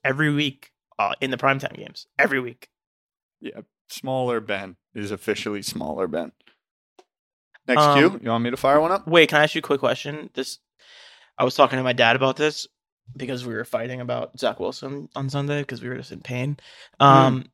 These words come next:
Speaker 1: if they didn't take a qu-, if the Jets didn't take a quarterback this year, right? Or sorry, that's not the right question. If Zach stayed in college, right, and he was playing in college right now, is he the consensus number one pick right now?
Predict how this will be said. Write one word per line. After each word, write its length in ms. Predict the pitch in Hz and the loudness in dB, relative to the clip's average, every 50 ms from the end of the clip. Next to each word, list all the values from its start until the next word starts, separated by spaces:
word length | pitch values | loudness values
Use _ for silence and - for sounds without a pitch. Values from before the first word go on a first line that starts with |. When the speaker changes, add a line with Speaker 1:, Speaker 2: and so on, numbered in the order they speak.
| _ - | _ 2
Speaker 1:
if 140 | 160 147 - | 2 4 6
they 100 | 175 156 | 4 4
didn't 500 | 143 127 127 - 165 165 196 214 220 208 | 4 0 2 4 6 6 6 4 2 0
take 180 | - 185 180 165 | -2 -4 -4 -2
a 40 | 147 | -4
qu-, 100 | 135 - - | -4 -4 -4
if 80 | 135 | -4
the 80 | - 143 | -4 -2
Jets 260 | 143 180 190 190 - | 2 4 2 2 2
didn't 240 | - - 151 165 160 | -2 -2 -2 -2 0
take 160 | - 165 143 | -2 -2 -2
a 20 | - | -2
quarterback 420 | - 143 139 127 110 82 82 - | -2 0 0 0 2 0 -2 -2
this 180 | - 73 - - | -4 -8 -6 -4
year, 100 | 101 107 | 0 4
right? 160 | 113 117 117 - | 4 4 6 6
Or 120 | 151 160 | 6 6
sorry, 220 | - - 139 110 - | 6 6 4 4 4
that's 120 | - 123 - | 2 -2 -4
not 80 | 127 | -4
the 60 | 120 120 | 0 0
right 100 | 107 - | 0 0
question. 300 | - - - - - - - | 0 -4 -8 -10 -14 -4 -2
If 120 | - 135 | -2 -2
Zach 380 | 135 127 131 147 147 170 180 - | 0 2 4 4 4 4 2 0
stayed 240 | - - 160 147 139 | -2 0 0 0 0
in 80 | 135 | 0
college, 460 | 131 - 123 104 82 - - - - | 0 4 4 4 4 4 0 -4 -4
right, 200 | 87 104 110 - - - | -2 -2 -2 -2 -4 -6
and 80 | 120 | -6
he 60 | 110 | -6
was 80 | 104 113 | -6 -6
playing 240 | - - 123 123 120 | -4 -2 0 0 0
in 60 | 113 | 0
college 300 | 113 - 117 82 - - | 0 0 0 0 -2 -2
right 160 | - 101 82 - | -4 -4 -4 -4
now, 200 | 101 73 - - _ _ _ _ _ _ _ _ _ _ _ _ _ _ _ _ _ - | -6 -8 -8 -10 _ _ _ _ _ _ _ _ _ _ _ _ _ _ _ _ _ -12
is 100 | 143 - | -4 -2
he 60 | 151 | 0
the 100 | 147 160 | 0 0
consensus 720 | 156 - - - 131 - - - 127 110 120 - 123 - - | -2 -2 -6 -6 -6 -4 -4 -2 -2 -4 -4 -6 -10 -6 -6
number 180 | 123 113 78 104 | -6 -4 -4 -6
one 120 | 104 104 | -8 -8
pick 200 | 110 - - - - | -8 -10 -10 -8 -8
right 140 | 85 98 - | -8 -8 -8
now? 200 | 104 110 127 | -10 -12 -14